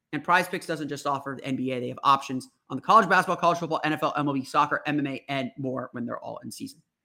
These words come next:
For a limited time, Prize Picks has an exclusive no-brainer of an offer for all of our users. Users get fifty dollars for free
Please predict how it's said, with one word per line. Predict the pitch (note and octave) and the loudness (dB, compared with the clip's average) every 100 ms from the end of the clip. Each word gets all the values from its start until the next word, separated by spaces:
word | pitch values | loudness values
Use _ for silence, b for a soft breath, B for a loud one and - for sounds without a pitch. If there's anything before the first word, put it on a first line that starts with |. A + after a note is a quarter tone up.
| _ _ _ _ _ _ | _ _ _ _ _ _
For | F3 | 4
a | E3 | 6
limited | G3 G3 - | 6 4 6
time, | F#3+ F3 E3 B B B _ | 6 6 0 B B B _
Prize | - D#3+ | 4 4
Picks | A3 G3+ | 4 2
has | G3+ G3 F#3+ | 4 4 4
an | F3+ | 0
exclusive | F#3 - - A3+ A3+ A#3+ F3 D#3 | -2 -4 0 2 4 0 0 2
no-brainer | D#3+ A#3 A3+ A#3 A3+ G#3+ | 6 8 8 4 4 4
of | F#3 | 4
an | F#3+ | 6
offer | E3 E3 E3 | 4 4 -2
for | E3 | -4
all | - E3 F#3+ | 2 4 4
of | E3+ - - | 2 2 6
our | E3 E3+ | 8 6
users. | C#3 C3 - - | 2 -2 -8 -6
Users | G#3 G3 G3+ | -2 -2 -2
get | G3 - - | -2 0 4
fifty | A3+ A#3 | 4 4
dollars | G#3+ G#3+ A3 G#3 | 6 8 8 4
for | G3+ | -2
free | F#3+ G#3 F3+ C#3+ | 0 2 4 2